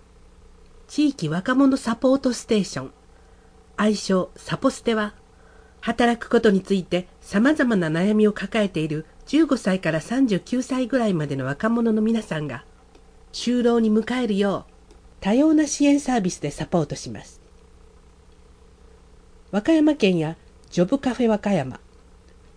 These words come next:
和歌山ヤングワークサロン、若者総合相談窓口with you、ジョブサロン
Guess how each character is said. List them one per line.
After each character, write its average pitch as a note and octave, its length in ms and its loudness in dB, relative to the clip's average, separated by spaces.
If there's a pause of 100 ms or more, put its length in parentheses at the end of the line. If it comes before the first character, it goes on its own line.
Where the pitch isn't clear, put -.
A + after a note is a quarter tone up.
(180)
和 F3+ 80 -2
歌 D#4+ 160 2
山 A3+ 260 4
ヤ F3 220 0
ン C#4+ 80 2
グ D4 100 2
ワ C#4 140 4
ー C#4+ 60 0
ク - 100 -16
サ A3+ 180 -2
ロ E3 100 0
ン、 - 100 -14 (1160)
若 F#3+ 260 0
者 C4 220 6
総 D4 280 2
合 D4+ 240 4
相 C#4+ 260 2
談 C#4 240 4
窓 C4 240 2
口 F3 280 -4
with G#3+ 360 -2
you、 A3 240 0 (1200)
ジ F3 120 4
ョ C4 40 6
ブ D#4 100 6
サ C#4 180 0
ロ G#3 100 2
ン - 80 -6